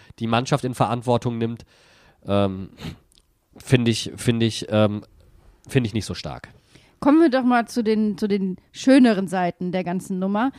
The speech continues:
Speaker 2: Du sagst, Ajorg hat im Moment einen Aufschwung, gehe ich mit, es wird besser, ich hoffe, es münzt sich auch irgendwann wieder in Tore um, aber was aus mir rausgebrochen ist, als Johnny Burkhardt diese Ecke verwandelt hat,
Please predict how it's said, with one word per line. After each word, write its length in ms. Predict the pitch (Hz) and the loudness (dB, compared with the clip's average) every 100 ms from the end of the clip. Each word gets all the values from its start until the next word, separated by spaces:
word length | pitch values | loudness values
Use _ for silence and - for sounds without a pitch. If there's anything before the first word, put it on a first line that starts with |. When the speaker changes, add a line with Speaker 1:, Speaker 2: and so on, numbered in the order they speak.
| - | -8
Speaker 2:
Du 100 | 208 | -2
sagst, 320 | 220 220 - | 0 0 -2
Ajorg 340 | 202 226 247 240 | 2 4 4 2
hat 140 | 220 | -2
im 80 | 220 | -2
Moment 300 | 214 202 208 | -2 -2 -2
einen 100 | 214 | -2
Aufschwung, 680 | 143 247 254 - 320 339 - | 0 0 0 -2 0 0 -2
gehe 120 | 240 226 | -2 -2
ich 140 | - | 0
mit, 300 | 233 320 - | -2 -2 -6
es 140 | 226 | -2
wird 180 | 214 233 | -2 0
besser, 440 | 226 269 339 302 - | -2 -2 0 0 -2
ich 220 | - 240 | -8 0
hoffe, 220 | 254 269 | 0 2
es 140 | 240 - | 0 2
münzt 340 | 247 302 - | 2 2 -2
sich 160 | 240 214 | -4 -2
auch 80 | |
irgendwann 460 | 208 247 262 226 220 | 2 2 2 2 -2
wieder 180 | 208 214 | -2 -4
in 100 | 196 | -2
Tore 280 | 226 214 208 | -2 0 0
um, 160 | 285 453 - - - - | 0 -2 -12 -20 -20 -18
aber 440 | - 240 240 226 214 _ _ _ _ - | -2 0 2 0 -2 _ _ _ _ -2
was 240 | 226 - | -2 0
aus 220 | - 240 | -2 0
mir 180 | 233 226 | 0 2
rausgebrochen 720 | 226 403 - 381 294 294 254 | 2 2 0 0 2 2 2
ist, 200 | 247 - | 0 0
als 220 | 220 - | -6 0
Johnny 260 | 254 330 403 | 2 2 2
Burkhardt 540 | 262 262 - 220 202 | 4 4 2 -6 -6
diese 220 | 220 202 - | -6 -4 -4
Ecke 200 | - 359 | -4 -6
verwandelt 600 | 285 180 175 170 175 185 | -4 -4 -6 -6 -8 -8
hat, 240 | 170 - | -12 -12